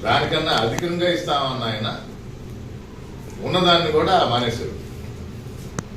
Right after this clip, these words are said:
ఉదాహరణ అమ్మఒడి,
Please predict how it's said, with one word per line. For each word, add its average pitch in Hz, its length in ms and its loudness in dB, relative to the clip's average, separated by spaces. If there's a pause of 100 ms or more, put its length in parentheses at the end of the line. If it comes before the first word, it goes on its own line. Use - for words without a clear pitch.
(1800)
ఉదాహరణ 151 480 8 (1040)
అమ్మఒడి, 135 440 4